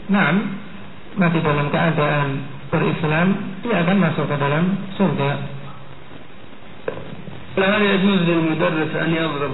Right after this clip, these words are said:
Speaker 2: طلابه؟ لو يشجعهم بما دون الضرب أحسن. ولو كان المؤدبون يؤدبون الطلاب بالضرب،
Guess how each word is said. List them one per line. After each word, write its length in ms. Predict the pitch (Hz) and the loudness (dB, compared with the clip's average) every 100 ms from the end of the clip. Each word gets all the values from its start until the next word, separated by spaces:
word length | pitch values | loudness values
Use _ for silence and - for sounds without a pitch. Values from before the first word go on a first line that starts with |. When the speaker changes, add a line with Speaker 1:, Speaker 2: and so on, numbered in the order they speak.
| 135 | -4
Speaker 2:
طلابه؟ 540 | 143 143 143 143 135 147 165 - - - - - - - - - - - - | -4 -2 -2 -2 -2 -2 -2 -4 -8 -12 -12 -14 -14 -14 -14 -14 -14 -12 -2
لو 100 | 175 175 | 2 2
يشجعهم 680 | 170 185 165 240 185 156 151 | 2 2 2 2 2 0 0
بما 240 | 151 147 147 | -2 -2 -2
دون 180 | 160 151 127 | 0 0 0
الضرب 300 | 143 151 156 | 0 0 0
أحسن. 640 | - - 127 127 - - - - - - - - - - - - - - - - - - | -2 -4 -8 -8 -8 -12 -12 -12 -12 -12 -12 -12 -12 -12 -12 -12 -14 -14 -14 -14 -12 -4
ولو 220 | 156 165 185 | -2 0 0
كان 220 | 170 151 | 0 0
المؤدبون 760 | 143 139 135 135 127 131 160 165 | -2 -2 -4 -2 -2 -2 0 0
يؤدبون 540 | 151 147 156 180 160 | 0 -2 0 2 0
الطلاب 540 | 143 135 135 135 127 | 0 -2 -2 -2 -2
بالضرب، 400 | 127 123 135 - | -4 -2 -2 -2